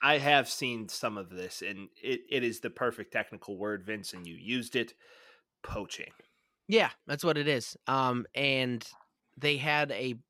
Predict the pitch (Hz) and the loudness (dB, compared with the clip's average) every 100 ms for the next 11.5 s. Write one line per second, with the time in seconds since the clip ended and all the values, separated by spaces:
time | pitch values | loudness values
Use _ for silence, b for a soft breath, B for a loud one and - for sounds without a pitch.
0 | _ - 123 123 143 156 - - 117 117 | _ -6 -2 0 0 -2 -6 -10 -6 -2
1 | 135 208 220 _ - 131 117 117 113 117 | -2 -4 -8 _ -10 -6 -4 -4 -4 0
2 | 160 - _ _ _ _ _ _ _ B | 0 -2 _ _ _ _ _ _ _ B
3 | B B B 147 165 - 175 160 156 156 | B B B 2 2 4 4 4 -2 -4
4 | 120 - - 185 165 - 95 - _ _ | -8 -6 0 0 0 -4 -6 -10 _ _
5 | _ _ B B - 135 143 139 139 127 | _ _ B B -2 2 2 2 2 0
6 | 107 139 139 131 117 113 113 113 110 104 | 2 4 6 6 2 -2 -4 -2 -2 -4
7 | 101 _ _ - 107 101 - 143 143 131 | -6 _ _ -8 -6 -6 -4 -2 -2 0
8 | 117 110 110 131 127 127 127 - 131 131 | -2 -4 -8 -2 -2 2 2 2 0 0
9 | 135 - 135 139 127 110 - 80 113 123 | 0 -2 -2 -2 -2 -4 -4 -4 -4 -2
10 | 117 - 127 131 123 120 117 110 120 - | 0 0 -2 -2 -2 -2 -6 -6 -4 -4
11 | 113 101 95 90 | -6 -4 -4 -6